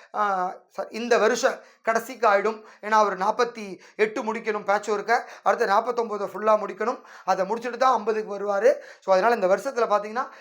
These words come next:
சிம்புவுக்கு வரிசையா ஒரு ரெண்டு படம் ரிலீஸ் ஆகும், ஆ, தக் லைஃப்க்கு அப்புறம். அதனை தொடர்ந்து வந்து ஐம்பதாவது படமா ரெண்டாயிரத்தி இருபத்தாறுல அவரோட ட்ரீம் ப்ராஜெக்ட் இந்த படம் ரிலீஸ் ஆகும். So, இது வந்து உண்மையிலே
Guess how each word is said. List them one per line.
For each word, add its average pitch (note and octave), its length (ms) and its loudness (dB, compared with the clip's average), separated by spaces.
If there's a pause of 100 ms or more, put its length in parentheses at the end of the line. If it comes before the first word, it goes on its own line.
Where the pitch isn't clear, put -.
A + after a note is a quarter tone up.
(220)
சிம்புவுக்கு A#3+ 380 -2
வரிசையா A#3+ 360 2 (240)
ஒரு G#3 160 4
ரெண்டு G#3+ 240 4
படம் A3+ 240 4
ரிலீஸ் G#3 260 -2
ஆகும், G3+ 360 0 (220)
ஆ, G#3 100 -2
தக் G#3+ 240 0
லைஃப்க்கு A3+ 260 2
அப்புறம். G#3+ 380 0 (200)
அதனை A3+ 300 2
தொடர்ந்து B3 360 0
வந்து A#3 180 0
ஐம்பதாவது G#3 520 0
படமா G#3 240 0 (220)
ரெண்டாயிரத்தி A3 460 2
இருபத்தாறுல A3+ 540 2 (280)
அவரோட A3 300 6 (100)
ட்ரீம் A#3 240 -6
ப்ராஜெக்ட் G#3 340 -2 (260)
இந்த G#3 180 -2
படம் G#3 220 -2
ரிலீஸ் G3 260 -6
ஆகும். F#3+ 320 -2 (120)
So, - 180 -6
இது G3 140 -8
வந்து F#3+ 180 -8
உண்மையிலே A#3 500 4